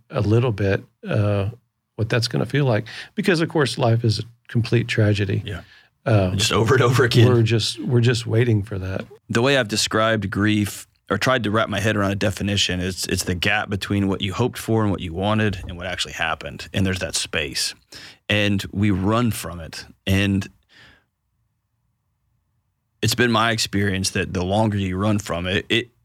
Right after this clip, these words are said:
Speaker 2: the clo-, it, it, it doesn't ever stop. Or there's that, there's that great quote, uh, "Pain deferred is pain amplified." At some point, you gotta turn and go in it and, um,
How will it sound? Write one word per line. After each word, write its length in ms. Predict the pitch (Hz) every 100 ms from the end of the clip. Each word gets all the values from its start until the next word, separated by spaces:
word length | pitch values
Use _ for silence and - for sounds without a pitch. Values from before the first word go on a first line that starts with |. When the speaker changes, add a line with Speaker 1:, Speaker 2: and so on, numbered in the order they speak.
| -
Speaker 2:
the 180 | - 107
clo-, 240 | 104 123 117
it, 140 | 123 120
it, 180 | 110 -
it 140 | 117
doesn't 360 | 117 117 107 95
ever 220 | 95 73
stop. 500 | - - 78 71 - - -
Or 140 | 104
there's 200 | 101 104
that, 200 | 107 101 -
there's 220 | 110 101
that 160 | 104 95 - 101
great 220 | 110 117
quote, 380 | - 113 98 -
uh, 300 | 95 90 85 87 - _ _ - - -
"Pain 280 | - 113 113
deferred 400 | 101 - 110 101
is 120 | 87
pain 280 | - 95 92
amplified." 560 | 90 90 85 - 80 76
At 60 |
some 220 | - 104
point, 220 | 98 98 87
you 60 |
gotta 160 | 90 82
turn 240 | - 90
and 80 | 85
go 200 | 78 78
in 120 | 92
it 140 | 87 82 - - - - _
and, 420 | 98 90 90 87 - - - -
um, 460 | 82 80 78 78